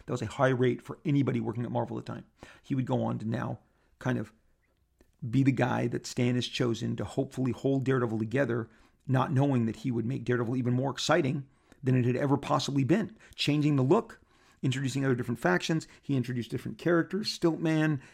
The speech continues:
started building out the, the, the, started building out the, the, uh, the Rogues Gallery.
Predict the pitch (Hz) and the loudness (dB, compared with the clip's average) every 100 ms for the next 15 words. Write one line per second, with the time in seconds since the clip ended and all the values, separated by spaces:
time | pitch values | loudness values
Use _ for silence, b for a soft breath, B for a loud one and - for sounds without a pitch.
0 | B - 151 131 147 143 139 139 131 113 | B 2 4 4 4 4 2 0 -2 -4
1 | - 120 143 127 123 113 _ _ _ _ | -2 -4 -4 -4 -4 -8 _ _ _ _
2 | _ _ _ _ _ _ _ _ _ - | _ _ _ _ _ _ _ _ _ -20
3 | - b - 165 143 123 139 131 123 123 | -20 b -2 2 4 4 4 4 2 2
4 | 120 107 107 _ - 120 120 110 110 110 | -2 -4 -6 _ -4 0 0 -2 -4 -10
5 | - _ _ _ _ _ _ _ _ _ | -16 _ _ _ _ _ _ _ _ _
6 | _ _ _ _ - 123 143 131 151 143 | _ _ _ _ 0 6 6 6 4 4
7 | 143 143 | 4 0